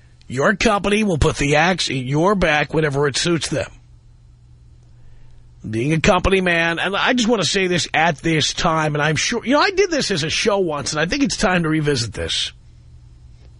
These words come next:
One time I said, uh, you shouldn't be a company man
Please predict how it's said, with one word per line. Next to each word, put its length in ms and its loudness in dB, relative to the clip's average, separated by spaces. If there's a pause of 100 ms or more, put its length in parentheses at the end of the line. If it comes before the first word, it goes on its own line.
(1300)
One 160 2
time 260 4
I 160 4
said, 420 0
uh, 60 0
you 220 0
shouldn't 340 2
be 120 2
a 40 2
company 420 2
man 480 -2